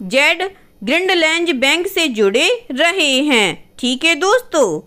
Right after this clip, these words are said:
चलिए आगे बढ़ते हैं और नेक्स्ट क्वेश्चन देखते हैं। नेक्स्ट क्वेश्चन लिखा है फ्रेंड्स, अंतर्राष्ट्रीय एल्यूमिनियम संस्थान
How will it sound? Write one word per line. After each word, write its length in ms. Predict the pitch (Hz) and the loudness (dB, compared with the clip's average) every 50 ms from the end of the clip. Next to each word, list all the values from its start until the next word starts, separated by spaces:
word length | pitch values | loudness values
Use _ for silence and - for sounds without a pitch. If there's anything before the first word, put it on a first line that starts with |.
| - - _ _ _ _ - - - - - | -16 -20 _ _ _ _ -20 -20 -20 -16 -4
चलिए 340 | - 262 254 254 254 254 262 | 0 0 0 0 0 0 2
आगे 280 | 254 247 254 262 285 330 | 2 2 0 0 -2 -2
बढ़ते 400 | 294 320 330 320 320 320 - 339 | 0 0 0 0 0 -2 -4 -2
हैं 80 | 330 339 | 0 0
और 140 | 339 339 320 | 0 0 0
नेक्स्ट 340 | 254 208 208 226 285 277 - | 0 0 0 0 -2 -2 -4
क्वेश्चन 400 | 339 330 330 - 415 427 480 494 | -4 -4 -2 0 0 0 2 0
देखते 440 | 440 370 254 226 226 - - 214 220 226 247 | 0 0 0 -2 -6 -6 -4 -2 0 0 2
हैं। 440 | 277 285 320 359 381 427 453 - - - - - - - - - - - - - - - - - - - - - - - - - - - - - - 190 185 180 185 185 180 185 - - - 170 170 170 165 165 - - - _ _ 185 _ 151 156 - - _ _ - - - _ _ _ - _ - - - - - | 2 2 2 2 0 -2 -6 -8 -14 -18 -18 -18 -18 -18 -18 -20 -20 -20 -20 -20 -20 -20 -20 -20 -20 -20 -20 -20 -20 -20 -20 -20 -20 -20 -20 -20 -20 _ -20 -20 -20 -20 -20 -20 -20 -20 -20 -20 _ _ _ _ -20 -20 -20 _ _ _ _ -20 -20 -20 -20 _ _ -20 -20 -20 _ _ _ -20 _ -20 -20 -16 -10 -6
नेक्स्ट 260 | 233 254 269 302 - | -4 -2 -2 -4 -4
क्वेश्चन 300 | - 370 359 - 403 392 | -6 -6 -4 -2 -2 0
लिखा 260 | 392 381 381 381 359 339 | 0 0 0 0 -2 0
है 140 | 370 381 381 | 0 -2 -4
फ्रेंड्स, 360 | 381 - 359 359 381 381 - | -4 -2 0 0 0 0 -2
अंतर्राष्ट्रीय 840 | - 294 285 269 302 320 311 285 269 269 277 277 - 302 294 277 - - | -2 -2 -2 -2 -2 -2 0 2 0 0 0 -2 -4 -4 -4 -4 -2 0
एल्यूमिनियम 680 | 240 247 254 247 262 269 269 269 269 269 277 311 370 415 | 0 0 0 0 0 0 0 2 2 2 2 0 0 -2
संस्थान 640 | 415 - 320 277 262 247 - - 277 247 254 269 285 | -2 -2 -2 -2 -2 -4 -4 -2 0 0 2 0 -2